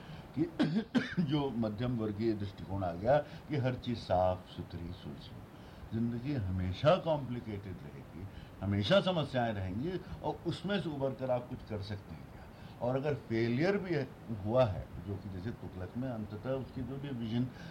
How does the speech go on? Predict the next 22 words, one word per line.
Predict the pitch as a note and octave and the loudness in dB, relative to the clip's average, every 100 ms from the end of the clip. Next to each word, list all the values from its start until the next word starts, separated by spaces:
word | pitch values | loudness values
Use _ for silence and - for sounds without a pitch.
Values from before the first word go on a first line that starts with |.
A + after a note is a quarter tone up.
| - - | -12 -6
जैसा | G#2 A2 | -2 0
गिरीश | G2+ G2 F#2+ | 0 0 0
ने | G#2+ | 0
लिखा | F#2 D#2+ G2 | -2 0 0
है, | E2 F#2+ | 0 0
वो | C3+ D3+ D#3 - - - | 0 2 0 -2 -12 -2
फेल | A2 A#2+ | 2 2
होता | G2+ A2+ | 2 2
है, | C3 | 2
it | G#2 | 2
doesn't | G2+ A2 | 4 4
matter, | F2+ D2+ - - - - | 2 -2 -6 -12 -14 -8
the | F2+ - | -6 -2
effort | A2 B2 B2+ B2 | -2 -2 -2 -2
is | F#2 | -2
worth | D#2+ D2 | -2 -6
it। | - - - - - - - | -8 -12 -14 -14 -14 -14 -6
तो | F#3 | 0
ये | D#3 F#3 | 4 6
कहीं | G3 E3 D3+ | 6 4 4
मुझे | D#3+ C3+ C#3 | 2 0 -2
उस | C#3 | -2